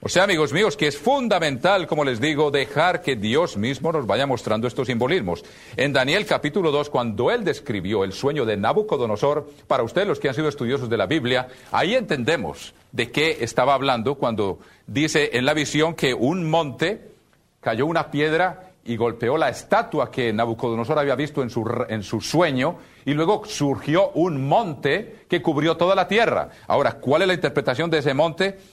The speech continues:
Está interpretado en el capítulo dos, versículo cuarenta y cuatro del libro de Daniel. Los invito a que ustedes mismos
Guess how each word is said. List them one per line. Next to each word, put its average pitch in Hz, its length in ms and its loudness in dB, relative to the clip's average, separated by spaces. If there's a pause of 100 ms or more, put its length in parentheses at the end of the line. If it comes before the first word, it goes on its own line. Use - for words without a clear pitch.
(120)
Está 156 560 0
interpretado 139 840 0
en 117 100 0
el 101 140 -2
capítulo 147 560 -2
dos, 120 320 0
versículo 131 560 -4
cuarenta 110 560 -2
y 104 60 -6
cuatro 120 440 -4 (240)
del 90 180 -4
libro 110 300 -2
de 90 160 -6
Daniel. 87 440 -4 (300)
Los 101 200 -6
invito 139 240 -2
a 160 80 -2
que 117 80 -4
ustedes 131 360 -2
mismos 151 400 -2